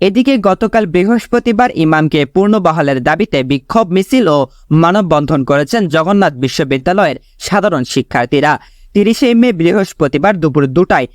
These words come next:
শিক্ষার্থীরা মিছিল নিয়ে পদার্থবিজ্ঞান বিভাগের সামনে এলে প্রক্টর অধ্যাপক মোহাম্মদ জাহাঙ্গীর হোসেন শিক্ষার্থীদের মানববন্ধন ও মিছিলে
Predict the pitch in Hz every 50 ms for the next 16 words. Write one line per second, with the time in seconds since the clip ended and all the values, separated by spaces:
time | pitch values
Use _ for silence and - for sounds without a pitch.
0 | _ _ - - - 196 - - - 233 202 - 175 147 135 131 135 143 131 -
1 | 160 147 151 170 196 214 - - 175 156 151 185 196 - 220 196 156 147 131 -
2 | 135 131 131 143 139 135 139 127 135 127 - - 156 147 151 165 185 202 208 202
3 | 196 160 139 120 _ _ _ _ _ - 214 208 - - 202 160 143 135 131 151
4 | 156 123 - 143 123 139 135 131 135 131 131 131 131 123 - 160 160 190 196 202
5 | 214 214 226 220 - 240 190 139 - _ _ - - - - 190 196 - - 240
6 | - - 170 139 131 127 123 123 131 131 139 139 139 156 156 156 160 202 214 214
7 | 180 151 151 160 160 - 214 196 151 131 117